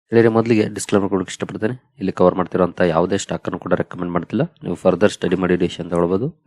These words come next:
As a educational purpose ನಾನು ಈ ವಿಡಿಯೋನ ನಿಮ್ಮ ಮುಂದೆ ತರ್ತಾ ಇದ್ದೀನಿ. ಗೆಳೆಯರೇ, ಮೊದಲಿಗೆ ರೈಲ್ಟೆಲ್ ಸುದ್ದಿಯಲ್ಲಿರುತ್ತೆ. ಕಾರಣ, ಕಂಪನಿಗೆ ನಲವತ್ತೇಳೂವರೆ ಕೋಟಿ ಆರ್ಡರ್ ಸಿಕ್ಕಿದೆ. ಈ ಆರ್ಡರ್ನ ಕಾರಣಕ್ಕಾಗಿ ಸುದ್ದಿಯಲ್ಲಿರುತ್ತೆ. ಸ್ಟಾಕ್ ಅನ್ನು ಅಬ್ಸರ್ವ್ ಮಾಡ್ಬೋದು, ಯಾವ ರೀತಿ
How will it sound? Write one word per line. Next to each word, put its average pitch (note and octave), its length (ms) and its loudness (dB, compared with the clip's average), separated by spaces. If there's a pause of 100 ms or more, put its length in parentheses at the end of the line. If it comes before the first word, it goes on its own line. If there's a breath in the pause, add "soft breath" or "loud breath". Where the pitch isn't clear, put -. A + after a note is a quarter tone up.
As A#2+ 140 2
a B2 140 0
educational G2+ 500 -4
purpose - 680 -4
ನಾನು F#2 120 -2
ಈ F#2 60 4
ವಿಡಿಯೋನ F2+ 360 2
ನಿಮ್ಮ F2 220 -8
ಮುಂದೆ F2 180 -4
ತರ್ತಾ - 320 -2
ಇದ್ದೀನಿ. - 240 -6 (340)
ಗೆಳೆಯರೇ, A#2+ 200 8
ಮೊದಲಿಗೆ A2+ 560 2
ರೈಲ್ಟೆಲ್ A2+ 640 2
ಸುದ್ದಿಯಲ್ಲಿರುತ್ತೆ. G2 840 2 (540)
ಕಾರಣ, A2+ 180 4
ಕಂಪನಿಗೆ G#2 560 0
ನಲವತ್ತೇಳೂವರೆ F2+ 720 4
ಕೋಟಿ F2+ 340 -2 (100)
ಆರ್ಡರ್ F2 300 -2
ಸಿಕ್ಕಿದೆ. - 560 -6
ಈ G#2 60 2
ಆರ್ಡರ್ನ F2+ 380 6
ಕಾರಣಕ್ಕಾಗಿ E2+ 560 0
ಸುದ್ದಿಯಲ್ಲಿರುತ್ತೆ. E2 840 0
ಸ್ಟಾಕ್ - 280 -6
ಅನ್ನು - 120 -4
ಅಬ್ಸರ್ವ್ E2 400 0
ಮಾಡ್ಬೋದು, E2 320 -2 (120)
ಯಾವ E2+ 80 0
ರೀತಿ D#2+ 320 -4